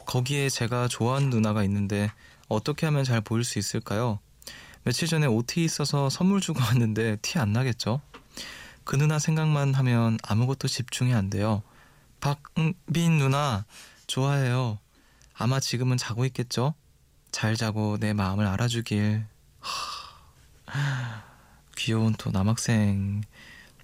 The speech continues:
또 사연을 보내셨네요. 어떻게 하면 마음을 전할 수 있을까요? 혹시라도 음악의 숲을 듣고 계실지도 모르잖아요. 음,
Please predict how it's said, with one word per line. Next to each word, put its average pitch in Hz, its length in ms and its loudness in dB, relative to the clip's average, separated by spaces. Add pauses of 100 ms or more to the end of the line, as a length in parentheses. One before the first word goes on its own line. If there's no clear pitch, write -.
(180)
또 135 180 -10
사연을 127 360 2
보내셨네요. 104 600 2 (600)
어떻게 147 320 0
하면 139 140 4
마음을 101 240 2
전할 107 220 2
수 - 160 -4
있을까요? 95 580 -2 (880)
혹시라도 175 1160 2
음악의 143 260 2
숲을 - 260 -4
듣고 - 260 -6
계실지도 - 1500 -2
모르잖아요. 113 680 0 (560)
음, 117 560 2